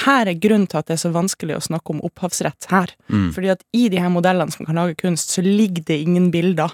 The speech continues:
Speaker 1: Du kan si at maskinlæringsmodellen har bare kiket på kunst og latt seg inspirere.
Speaker 2: Mm.
Speaker 1: Den
Speaker 2: Men det
Speaker 1: bare
Speaker 2: er jo
Speaker 1: lærer
Speaker 2: da
Speaker 1: seg hva kunst er.
Speaker 2: Men det er et lovverk som på en måte er lagt til grunn, eh, fordi man vet at mennesker er ganske begrenset.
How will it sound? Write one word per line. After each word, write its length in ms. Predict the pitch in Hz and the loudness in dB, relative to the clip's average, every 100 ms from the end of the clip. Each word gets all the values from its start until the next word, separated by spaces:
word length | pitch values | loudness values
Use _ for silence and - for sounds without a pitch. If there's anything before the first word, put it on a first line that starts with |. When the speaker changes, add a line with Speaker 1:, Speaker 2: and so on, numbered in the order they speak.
| - _ _ | -8 _ _
Speaker 1:
Du 20 | |
kan 160 | 185 180 | -4 0
si 140 | 226 | 2
at 80 | 185 | 0
maskinlæringsmodellen 800 | 170 196 196 196 - 208 180 160 | -2 0 0 0 0 2 2 2
har 160 | 185 175 | 0 0
bare 240 | 160 170 - - | -2 -4 -8 -6
kiket 300 | 262 - 277 | -2 -2 -2
på 60 | 285 | -2
kunst 260 | 285 339 - | -2 -2 -2
og 80 | 165 | -4
latt 160 | - | -4
seg 140 | 175 170 | -4 -4
inspirere. 460 | - 175 196 202 - _ | -2 -2 -2 -4 -8 _
Speaker 2:
Mm. 320 | 113 104 78 82 _ _ - _ | 0 0 0 -6 _ _ -20 _
Speaker 1:
Den 140 | - 190 | 0 2
Speaker 2:
Men 0 | |
det 20 | |
Speaker 1:
bare 80 | - | 4
Speaker 2:
er 0 | |
jo 80 | |
Speaker 1:
lærer 160 | 254 - | 2 0
Speaker 2:
da 40 | 196 | -4
Speaker 1:
seg 100 | 185 | -4
hva 80 | |
kunst 280 | 269 269 - - | 0 0 0 -8
er. 60 | |
Speaker 2:
Men 40 | 120 | 0
det 60 | 131 | 0
er 80 | 147 | 4
et 40 | |
lovverk 420 | 147 95 101 107 - | 2 2 0 -2 -4
som 100 | 113 | -4
på 60 | |
en 80 | 117 | -2
måte 240 | 95 98 | 0 0
er 160 | 92 95 | 2 2
lagt 160 | 90 - | 0 -2
til 160 | 104 | -4
grunn, 240 | 98 92 98 101 | -2 0 -2 -2
eh, 160 | - 98 | -2 -2
fordi 240 | - 104 | 0 0
man 160 | 104 98 | 2 0
vet 160 | 80 | -2
at 160 | 95 104 | -4 -2
mennesker 320 | 87 - - | -4 -4 -2
er 80 | 95 | -2
ganske 240 | 90 95 | -2 -4
begrenset. 480 | 95 95 85 - 131 | -2 -2 -4 -4 -4